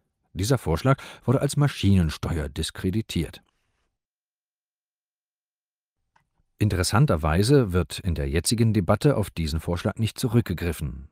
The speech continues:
obwohl die Wertschöpfungsabgabe eine Reihe von Bedingungen erfüllen würde, die als besonders dringlich gelten.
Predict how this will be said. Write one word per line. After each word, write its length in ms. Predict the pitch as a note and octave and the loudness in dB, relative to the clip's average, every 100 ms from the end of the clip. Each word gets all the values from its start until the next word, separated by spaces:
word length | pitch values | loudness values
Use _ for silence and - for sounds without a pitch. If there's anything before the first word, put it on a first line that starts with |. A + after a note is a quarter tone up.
| - | -8
obwohl 240 | E2 F2 | -4 -2
die 140 | C#2+ C2 | -2 -2
Wertschöpfungsabgabe 1040 | D2+ - F#2+ - G#2+ - F#2+ - G2 A#2 | -4 -2 -4 0 -2 -2 -6 -2 0 0
eine 280 | B2 C#3 G2+ | 2 2 2
Reihe 240 | D#2+ E2 G2 | 2 2 0
von 220 | G#2 G#2+ | 0 -2
Bedingungen 520 | A2 G2+ F2 E2 D2+ | 0 2 2 2 0
erfüllen 440 | - - F#2 B2+ | -4 0 4 4
würde, 220 | A#2 B2+ D3+ - - - | 6 4 4 0 -10 2
die 80 | D3+ | 2
als 140 | D3+ | 2
besonders 500 | - B2 F2 A2 - | 2 2 2 0 -2
dringlich 420 | D#2 F2+ E2+ D2+ | -2 0 2 0
gelten. 460 | - E2+ D2+ C#2+ | 0 -2 -2 -6